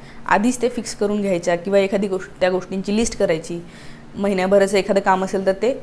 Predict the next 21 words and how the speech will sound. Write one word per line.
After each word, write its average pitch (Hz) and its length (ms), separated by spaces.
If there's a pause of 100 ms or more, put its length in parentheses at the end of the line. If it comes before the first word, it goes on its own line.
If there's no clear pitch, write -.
शक्यतो 269 460
जितके 262 260
निर्णय 247 280
आपल्याला 226 340
घ्यायचे 202 440
आहे 220 260
त्याची 185 220
एक 202 100
लिस्ट 214 240
करून 220 280 (580)
जितके 233 320
शक्य 269 320
होतील 269 580
तितके 226 380
निर्णय 240 320
लवकर 233 340
घेऊन 220 300
टाकणे 208 320
हा 180 160
त्याच्यावर 180 360
एक 185 140